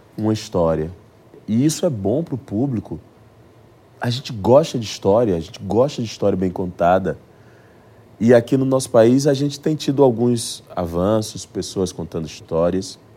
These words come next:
mas ainda assim a gente fica mais confortável quando é um elenco negro gringo do que quando é um elenco negro brasileiro. A gente curte mais Will Smith, eu também, claro.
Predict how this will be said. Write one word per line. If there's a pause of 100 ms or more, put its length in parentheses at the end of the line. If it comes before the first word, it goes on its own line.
(720)
mas
ainda
assim (240)
a
gente
fica
mais
confortável (640)
quando
é
um
elenco
negro
gringo
do
que
quando
é
um
elenco
negro
brasileiro. (1160)
A
gente
curte
mais
Will
Smith,
eu
também, (240)
claro.